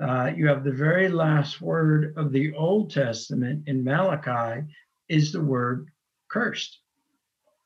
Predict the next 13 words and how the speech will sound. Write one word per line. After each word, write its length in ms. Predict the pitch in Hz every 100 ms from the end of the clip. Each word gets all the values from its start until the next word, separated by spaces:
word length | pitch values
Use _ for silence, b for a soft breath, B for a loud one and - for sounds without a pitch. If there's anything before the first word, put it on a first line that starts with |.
| _ -
So 280 | 180 160
in 140 | 151 160
a 60 |
sense, 440 | 131 220 226 175 -
the 220 | 170 160
Old 340 | 160 196 220
Testament 560 | - 175 151 160 147 151 -
ends 440 | 202 220 190 135
with 180 | 143 -
this 240 | 147 -
reminder, 720 | 156 139 151 190 190 139 110 B B B _
humanity 760 | 156 156 151 170 208 208 175 156
stands 760 | 151 - 185 185 170 135 127